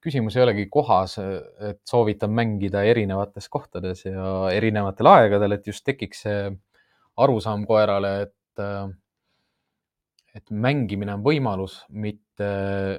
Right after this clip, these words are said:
mitte äh, midagi, mida ta peab saama või kohustus, vaid see on võimalus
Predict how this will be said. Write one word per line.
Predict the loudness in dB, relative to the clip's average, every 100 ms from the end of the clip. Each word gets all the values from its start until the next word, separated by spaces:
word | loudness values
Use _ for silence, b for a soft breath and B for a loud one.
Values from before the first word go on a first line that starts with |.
| -10
mitte | -10 -10 -12 _ _ -6
äh, | -4 -4 -2
midagi, | 2 2 2
mida | -2 -2
ta | -4
peab | 0 0 0 -4
saama | -6 -6 -6
või | -6 -2
kohustus, | -4 -4 -12 -16 -16 -18 _ _ _ _ -12
vaid | -10
see | -8
on | -2
võimalus | 0 0 -2 -6 -8